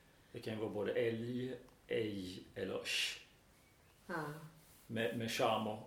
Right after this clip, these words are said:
Speaker 1: Niklas. Eh, med två, två L och så är det sh i Argentina då, då.
Speaker 2: Mm, mm.
Speaker 1: Eh, så att det kan vara lite olika där.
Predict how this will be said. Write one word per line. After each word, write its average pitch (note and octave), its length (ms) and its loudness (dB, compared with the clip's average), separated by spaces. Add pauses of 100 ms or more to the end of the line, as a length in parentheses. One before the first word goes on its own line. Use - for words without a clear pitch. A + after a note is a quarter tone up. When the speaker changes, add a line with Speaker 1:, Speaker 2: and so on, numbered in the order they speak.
(180)
Speaker 1:
Niklas. - 640 -4 (600)
Eh, - 560 -12
med A2+ 100 -10
två, - 260 2
två - 280 4
L G2 240 4
och F#2+ 100 -2
så A#2 80 -2
är G#2 80 -2
det G#2 200 -2
sh - 320 -2 (120)
i A2+ 140 -2
Argentina G2+ 520 -4
då, G#2+ 120 -4
då. F#2+ 300 -4
Speaker 2:
Mm, G3 320 4 (160)
mm. G3 260 4
Speaker 1:
Eh, G#3+ 60 -4 (120)
så - 120 -8
att - 80 -12
det C3 140 0
kan F3+ 160 -2
vara E3 120 4
lite - 160 0
olika - 340 -6
där. - 100 -6